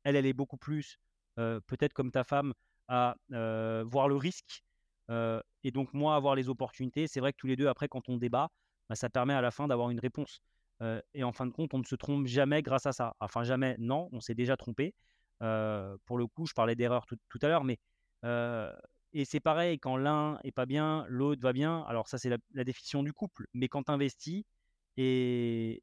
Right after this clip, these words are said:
et quand tu travailles comme ça, bah, ça permet aussi de jamais, euh, tu vois, euh, euh, avoir un coup de mou, euh, d'avoir un partenaire de,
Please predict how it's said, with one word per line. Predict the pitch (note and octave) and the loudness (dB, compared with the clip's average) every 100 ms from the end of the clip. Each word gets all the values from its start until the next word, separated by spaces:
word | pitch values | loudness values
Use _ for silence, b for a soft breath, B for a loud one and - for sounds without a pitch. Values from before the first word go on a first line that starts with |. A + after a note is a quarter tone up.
| B2 | -6
et | |
quand | A#2+ | -6
tu | A#2+ B2+ | -8 -4
travailles | - C#3+ D3+ | 2 4 4
comme | C#3+ B2+ | 2 -2
ça, | C3+ D#3 | 0 0
bah, | A#2+ | 0
ça | A2 - A#2+ | -2 -8 -4
permet | B2 C3+ | 0 0
aussi | C3+ A#2 D3 | 0 -2 -4
de | B2+ | -2
jamais, | A2+ C3+ C#3 D3+ D#3+ _ _ _ - | 2 2 2 -2 -6 _ _ _ -6
euh, | A#2 A#2 A2+ A2 G#2+ | 0 2 2 2 -2
tu | G2+ A2+ | -4 -2
vois, | A#2+ C3+ | 2 2
euh, | B2 A2+ G#2+ G#2 G#2 G#2 _ _ _ A2+ | 2 0 -2 -4 -6 -12 _ _ _ -6
euh, | A2+ A2 G#2+ G#2 | -2 -2 -2 -4
avoir | - B2+ C3+ | -2 4 4
un | C#3 | 4
coup | - | -2
de | D#3+ | -4
mou, | F3+ F3 _ B2 | -4 -4 _ -6
euh, | A#2 | 0
d'avoir | A#2+ A#2+ | 2 2
un | A#2+ | 2
partenaire | C3+ - C3 C3 B2+ | 0 0 0 0 0
de, | A#2 A#2 A2 | 0 0 -2